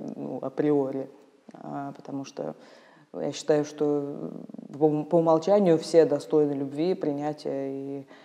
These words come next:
а, понимания и уважения. Но другой вопрос, если человек начинает говниться, если человек начинает плохое какое-то отношение проявлять, конечно, надо ему дать отпор. Ну, то есть добро с кулаками.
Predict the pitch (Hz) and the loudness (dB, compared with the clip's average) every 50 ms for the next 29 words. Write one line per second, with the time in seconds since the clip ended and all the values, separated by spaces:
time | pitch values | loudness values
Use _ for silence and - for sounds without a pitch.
0 | - - - - - _ _ - 160 160 147 147 147 - - 160 151 151 143 143 | -20 -20 -20 -20 -20 _ _ -18 -16 -14 -14 -14 -12 -2 0 0 0 2 0 0
1 | 151 160 160 147 139 139 139 139 139 139 143 147 143 143 156 147 135 135 135 135 | 0 0 0 0 -2 -2 -2 -2 -2 0 0 0 2 2 2 2 2 0 -4 -6
2 | 135 143 165 175 160 165 170 175 208 196 190 185 190 190 185 180 - 175 170 - | -2 0 0 0 2 2 6 8 8 8 8 4 4 4 2 4 2 -2 0 0
3 | 180 165 - - 175 165 170 165 160 160 - 160 160 151 147 147 147 156 156 180 | -4 -4 2 4 4 4 4 2 -4 -2 -2 -2 -2 -2 -2 -2 -2 -4 -2 -2
4 | 220 277 302 302 - - 160 151 - - - - - 151 147 - 156 151 147 - | -2 -4 -4 -4 -4 -4 -4 -4 -4 -12 -12 -2 -2 -2 -2 0 -4 -6 -4 -6
5 | 151 151 156 147 143 139 - - _ - - 151 147 143 143 - 160 151 143 147 | -8 -8 -6 -6 -8 -8 -10 -16 _ -8 -4 -2 -2 -2 0 2 2 2 2 0
6 | 143 139 - - 143 143 139 - 147 135 - - - - - - - 151 151 151 | -4 -6 -6 -8 -8 -8 -8 -10 -14 -14 -14 -18 -20 -20 -20 -12 -8 -8 -4 -4
7 | 151 151 - 160 151 147 151 147 143 - 156 160 160 170 208 240 233 - 156 147 | -4 -2 0 0 0 2 0 -2 0 4 6 6 6 6 4 0 0 -2 -6 -6
8 | 165 - - - 151 147 147 156 151 147 143 139 139 139 143 147 147 - - - | -6 -8 -8 -8 -8 -6 -6 -4 -4 -4 -4 -4 -6 -8 -8 -8 -10 -10 -12 -12
9 | 147 - - 143 147 143 - - - - - - - - _ _ _ _ _ _ | -12 -10 -8 -8 -6 -6 -8 -12 -12 -14 -14 -14 -14 -14 _ _ _ _ _ _
10 | _ _ _ _ - - 156 - 143 139 131 175 175 220 226 - - - 143 131 | _ _ _ _ -16 -14 -10 -8 -8 2 2 2 4 4 0 0 0 -6 -6 -6
11 | 127 127 - - 139 147 147 | -6 -8 -10 -12 -12 -12 -14